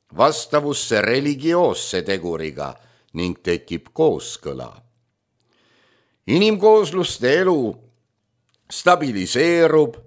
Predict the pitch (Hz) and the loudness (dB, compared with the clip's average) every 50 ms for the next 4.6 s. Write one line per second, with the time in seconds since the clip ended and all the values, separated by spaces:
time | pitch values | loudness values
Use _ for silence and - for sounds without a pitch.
0 | - _ _ _ _ _ _ _ - 95 104 92 110 98 - - - 76 67 80 | -20 _ _ _ _ _ _ _ -2 0 0 0 0 -2 -4 -6 -12 -10 -4 0
1 | 95 135 156 165 160 147 139 139 135 127 127 127 120 117 110 - - - _ _ | 2 4 4 4 2 2 2 2 0 2 2 0 0 -2 -4 -8 -14 -20 _ _
2 | _ _ _ _ 113 120 - 98 117 131 135 131 127 123 117 120 113 117 120 - | _ _ _ _ -12 -2 2 4 4 6 6 4 4 4 2 0 -4 -6 -6 -4
3 | 101 98 98 95 - - - - - _ _ _ _ - - - - 110 113 110 | -2 0 0 0 -4 -8 -16 -16 -20 _ _ _ _ -16 -10 -6 -2 -2 0 0
4 | 101 90 73 62 57 - - - - - - | 0 -2 -4 -6 -10 -16 -20 -20 -20 -20 -20